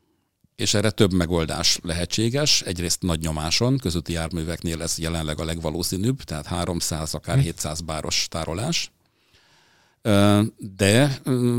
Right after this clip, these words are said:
Speaker 1: repülőgépeknél konkrétan fölmerül a, a cseppfolyósított, tehát alacsony hőmérsékletű tárolás, mert ott a, a repülőgép repülési magasságában már kevesebb a gond, ahol mínusz negyven, ötven, hatvan fok van, ott egy kicsit közelebb vagyunk,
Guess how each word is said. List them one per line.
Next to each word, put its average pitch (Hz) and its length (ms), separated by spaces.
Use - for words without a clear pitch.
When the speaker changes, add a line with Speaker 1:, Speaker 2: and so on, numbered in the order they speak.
Speaker 1:
repülőgépeknél 120 960
konkrétan 101 520
fölmerül 101 800
a, 101 380
a - 60
cseppfolyósított, 87 840
tehát 90 240
alacsony 92 360
hőmérsékletű 80 720
tárolás, 87 580
mert 101 140
ott 92 180
a, 95 60
a 92 80
repülőgép 90 560
repülési 85 420
magasságában 90 840
már 90 200
kevesebb 80 460
a 85 60
gond, 85 280
ahol 82 200
mínusz 85 280
negyven, 82 320
ötven, 82 240
hatvan 87 320
fok 95 220
van, 92 160
ott - 160
egy 78 120
kicsit 82 280
közelebb 78 400
vagyunk, 101 360